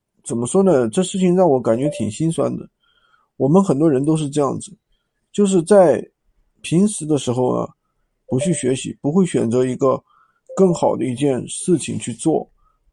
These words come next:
而是很盲目的，对吧？就是，哎呀，就是每天上班啊、下班啊，怎么怎么样啊。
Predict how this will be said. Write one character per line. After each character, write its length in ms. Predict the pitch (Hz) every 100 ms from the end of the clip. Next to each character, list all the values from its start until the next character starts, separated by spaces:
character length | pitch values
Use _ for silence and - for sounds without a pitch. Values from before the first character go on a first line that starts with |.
| -
而 120 | 139
是 420 | 143 180 147 170 - _
很 200 | - 127
盲 220 | 113 113
目 240 | 156 190
的， 160 | 131 - - _ _ _ _ _ _
对 120 | - 127
吧？ 240 | 123 117 _ _ _
就 120 | 135
是， 160 | - 131
哎 180 | 123 131
呀， 360 | 127 123 123 117
就 180 | 127 120
是 160 | -
每 80 | 120
天 140 | 127
上 220 | 127 147 123
班 160 | 135
啊、 320 | 139 135 131 127
下 220 | - 131
班 180 | 135 135
啊， 340 | 139 135 131
怎 120 | 127
么 80 | 113
怎 100 | 117
么 100 | 113
样 160 | 123 135
啊。 240 | 127 120